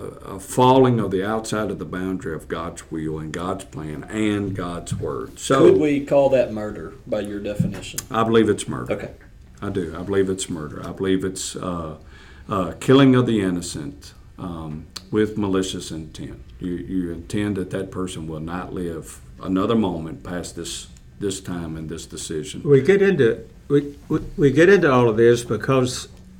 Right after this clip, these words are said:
Speaker 3: there, there's, it's such a divisive thing. And in our culture today, if you don't agree with me,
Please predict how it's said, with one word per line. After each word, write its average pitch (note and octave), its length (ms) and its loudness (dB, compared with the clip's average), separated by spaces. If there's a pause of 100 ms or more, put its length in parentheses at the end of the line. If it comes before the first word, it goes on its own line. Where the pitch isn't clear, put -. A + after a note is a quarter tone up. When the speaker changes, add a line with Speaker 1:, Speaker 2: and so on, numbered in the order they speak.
Speaker 3:
there, B2+ 240 4
there's, B2 380 0
it's - 200 -8
such F3 360 4
a C#3 60 6
divisive A2+ 760 0
thing. - 260 -10 (960)
And B2 380 4
in B2+ 140 6
our D3 160 6
culture D#3+ 440 4
today, B2+ 640 2
if A#2+ 300 -2
you D3 100 6
don't F3 200 4
agree C#3 300 8
with A2 260 2
me, G#2 420 -4